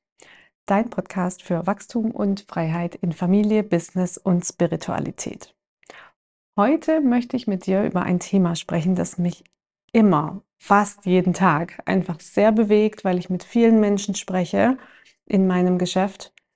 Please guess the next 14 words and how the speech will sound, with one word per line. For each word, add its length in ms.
Und 680
wir 140
hatten 200
jetzt 240
am 120
Wochenende 640
Teamwochenende 840
mit 400
fünfzehn 640
wundervollen 1000
Frauen 480
und 440
einem 260
Mann. 240